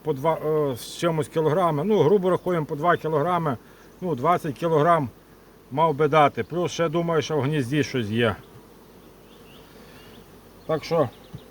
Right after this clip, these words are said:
е, таким способом, е, мені краще подобається працювати, е, з лежаками, чим розширяти їх в ширину.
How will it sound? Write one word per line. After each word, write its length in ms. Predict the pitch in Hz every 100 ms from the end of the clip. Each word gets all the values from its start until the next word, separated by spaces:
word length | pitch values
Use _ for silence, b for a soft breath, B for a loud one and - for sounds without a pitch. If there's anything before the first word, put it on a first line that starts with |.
| 147
е, 180 | 147 135
таким 360 | 156 160 190 147
способом, 640 | - 190 175 170 165 143 - -
е, 20 | 131 127
мені 320 | 127 160 165
краще 460 | 139 165 185 - 147
подобається 600 | 147 139 147 139 131 139
працювати, 600 | 117 131 139 143 135 135
е, 140 | 123 - - 123 120 110
з 60 |
лежаками, 680 | 107 127 131 - 180 143 131
чим 280 | - 143 131
розширяти 640 | 131 - 147 156 143 139
їх 200 | 135 123 - - B B B B -
в 20 |
ширину. 480 | 147 147 147 127